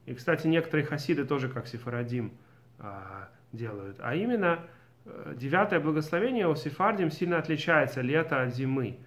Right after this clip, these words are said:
То есть совсем другой нусах. Летом они говорят «Бареха-, э, Бархейну Ашем Элокейну», и это короткий нусах.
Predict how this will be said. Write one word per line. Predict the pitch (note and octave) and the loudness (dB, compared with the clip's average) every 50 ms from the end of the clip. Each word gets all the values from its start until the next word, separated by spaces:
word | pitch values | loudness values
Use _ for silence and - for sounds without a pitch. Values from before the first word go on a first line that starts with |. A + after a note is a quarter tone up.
| - - - - - | -20 -20 -20 -18 -12
То | - A#2+ | -10 -10
есть | A2+ - | -8 -6
совсем | - C#3 B2+ - F3+ E3 D3+ | -6 -6 -4 -2 0 0 0
другой | C#3+ C#3 B2+ D3 C#3 | 0 0 2 2 4
нусах. | C3+ C#3 C3+ A#2+ - - - - - | 4 4 2 0 -2 -8 -12 -10 -6
Летом | B2 C3 C#3 C#3+ C3+ B2+ B2 | -4 -4 -4 -4 -4 -4 -2
они | A#2 A#2 A2+ | -2 -4 -4
говорят | G#2+ A#2 A#2 A#2 A#2 A#2 A#2 G#2+ G#2+ | -6 -4 -4 -4 -2 -4 -4 -4 -4
«Бареха-, | A#2+ A#2 A2+ C3 D3+ E3+ E3+ - F3+ F3 F3 | -4 -2 0 0 -2 -2 -2 -2 -2 -2 0
э, | - D3 C#3 | -2 -2 2
Бархейну | C3 C#3+ C#3 B2 - F#3+ G3 G#3 G#3+ G#3 | 2 0 0 0 2 4 4 6 6 4
Ашем | G3 F#3 - - F#3+ F3 E3+ | 2 2 0 -2 -2 -2 0
Элокейну», | E3 E3 D#3+ D#3+ - D#3+ D3+ D3 D3 D3 C#3+ C#3+ - - - - - - - - - _ | 0 -2 -2 -2 -2 -2 0 0 0 -2 -2 -6 -12 -18 -20 -20 -20 -20 -20 -20 -14 _
и | B2 A#2+ | -6 -6
это | B2 A#2 A#2+ | -4 -4 -4
короткий | - C3 C3+ E3 F#3+ F#3+ - - E3+ | -4 0 0 0 0 0 -2 0 0
нусах. | D#3+ D#3+ D#3 D3+ - - C#3 B2+ - | 2 2 0 -2 -2 -6 -6 -6 -8